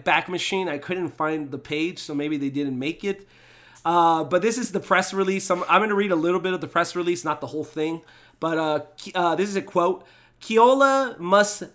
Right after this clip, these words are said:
feel like the luckiest kid in the world," said Mike Rubio, ex-, executive vice president, Sega of America.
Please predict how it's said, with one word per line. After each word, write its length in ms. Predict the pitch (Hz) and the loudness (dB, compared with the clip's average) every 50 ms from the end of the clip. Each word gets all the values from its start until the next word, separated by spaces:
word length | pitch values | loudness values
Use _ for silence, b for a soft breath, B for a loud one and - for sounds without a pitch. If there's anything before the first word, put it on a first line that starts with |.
| _ _ | _ _
feel 280 | - 202 208 214 220 | 0 2 4 4 4
like 240 | 208 190 180 180 - | 4 4 2 2 0
the 80 | 170 156 | -2 0
luckiest 500 | 160 175 190 190 - 185 196 180 - - | 2 2 2 0 0 -4 -4 -4 -4 -2
kid 220 | - 185 175 180 | 0 0 2 2
in 100 | 180 175 | 0 -2
the 60 | 165 | -2
world," 360 | 147 127 156 165 160 151 143 | -2 -2 0 0 0 0 -2
said 280 | 143 - 160 147 143 139 | -2 -2 -2 -2 0 0
Mike 260 | 143 160 160 165 160 - | 0 2 0 0 -2 -4
Rubio, 920 | 143 135 160 170 160 143 165 170 170 170 175 175 175 175 175 180 185 185 b b b b b | -4 -2 -2 -2 -2 -2 0 2 2 4 4 4 4 2 2 0 -2 -8 b b b b b
ex-, 320 | 151 - - - - - - | -12 -8 -8 -10 -10 -4 -2
executive 840 | 170 160 147 - 120 143 180 190 196 196 - 208 196 196 196 165 139 | -2 -2 -2 -4 -6 0 0 0 0 0 -2 0 2 2 0 0 0
vice 260 | 160 165 180 175 - | 0 0 0 0 -2
president, 560 | - - 175 175 175 170 180 185 185 185 180 | -2 0 0 0 0 -2 -4 -4 -4 -4 -6
Sega 240 | - - 165 165 165 | -4 -4 -2 -2 -2
of 80 | 170 151 | -2 -2
America. 560 | 147 147 156 160 170 175 - 190 190 190 | -2 -2 0 0 0 0 -2 -2 -4 -4